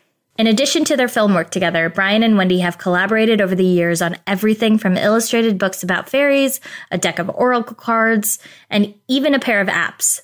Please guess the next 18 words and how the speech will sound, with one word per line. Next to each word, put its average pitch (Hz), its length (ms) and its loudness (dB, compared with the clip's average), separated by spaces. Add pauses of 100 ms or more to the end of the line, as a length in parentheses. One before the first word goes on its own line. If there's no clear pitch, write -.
But 220 100 0
it's 220 160 -2
actually 269 380 -4
something 226 380 2
Wendy 190 220 4
created 185 400 0
apart 185 380 -4
from 202 160 -2
Brian 175 340 0
that 180 140 -2
became 190 300 -2
her 185 100 0
most 196 480 0
recognizable 175 720 -2
work 175 240 -2
for 185 140 -4
mainstream 180 440 -2
audiences. 185 800 -6